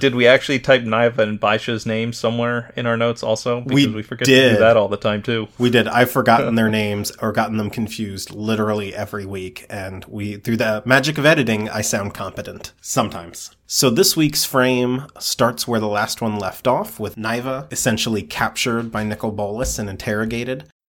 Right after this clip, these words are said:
Speaker 2: Naiva believes she can attempt to distract Bolas by getting him to tell his side of the story that she has learned from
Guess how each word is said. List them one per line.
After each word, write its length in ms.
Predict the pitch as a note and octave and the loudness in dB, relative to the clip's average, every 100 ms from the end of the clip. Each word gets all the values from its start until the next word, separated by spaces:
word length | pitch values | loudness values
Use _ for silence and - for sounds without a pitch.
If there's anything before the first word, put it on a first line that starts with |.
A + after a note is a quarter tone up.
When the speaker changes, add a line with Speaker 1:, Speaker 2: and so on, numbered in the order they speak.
| _ - | _ -4
Speaker 2:
Naiva 720 | G#2+ A2+ A2+ A#2 A#2+ A#2 G#2+ | 0 2 2 0 -2 -2 -2
believes 640 | A2 G#2 G#2+ G#2+ A2 A2 - | -4 -2 -4 -4 -4 -4 -4
she 160 | A#2 | -4
can 120 | A2+ | -4
attempt 360 | G#2 - A2 A2+ | -6 -4 -8 -6
to 200 | - G#2 | -6 -6
distract 920 | F#2+ G#2 - - G2 G2+ G2 - - - | -6 -6 -6 -6 -6 -4 -4 -6 -14 -16
Bolas 640 | A#2 A2 B2 B2+ D#3+ - - | -8 -2 0 0 -4 -6 -4
by 180 | G#2+ | -4
getting 300 | G2 G#2+ G#2+ | -2 -2 -2
him 160 | G#2+ G#2+ | -4 -6
to 80 | G2+ | -6
tell 500 | - A#2 G#2+ G#2+ A2+ | -6 -4 -4 -4 -8
his 320 | - B2+ B2 - | -2 0 2 2
side 260 | C3 C3 | 0 0
of 60 | C3+ | -2
the 60 | C#3 | -4
story 400 | - C#3+ D3 D#3 | -2 -2 -2 -4
that 180 | C3+ - | -4 -4
she 240 | - B2+ | -2 0
has 180 | C3 A#2+ | 0 0
learned 320 | B2+ C3+ C#3+ | -2 -2 -4
from 600 | - A#2 A#2+ A#2 A#2+ A#2+ | -2 -2 -2 -2 -4 -8